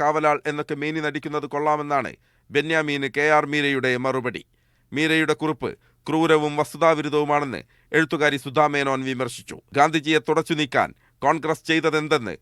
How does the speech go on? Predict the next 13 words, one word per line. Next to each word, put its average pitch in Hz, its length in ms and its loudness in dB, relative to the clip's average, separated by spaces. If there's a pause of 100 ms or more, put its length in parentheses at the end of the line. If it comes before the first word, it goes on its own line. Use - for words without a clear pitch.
(280)
വസ്തുതകളുടെ 156 640 0
പിൻബലത്തോടെ 151 640 0
മീര 147 140 0 (100)
പറയണമെന്നും 143 540 -2 (300)
സുധാ 160 220 2
മേനോൻ 135 360 0 (180)
ആവശ്യപ്പെട്ടു. - 520 -4 (440)
മീരയുടെ 151 380 2
പ്രസ്താവന 139 500 -2 (360)
ഗോഡ്സെയിസ്റ്റുകൾക്കുള്ള 151 840 2
പാൽപ്പായസമാണെന്ന് 151 1000 2 (360)
സി 170 80 -4
പി 156 180 -4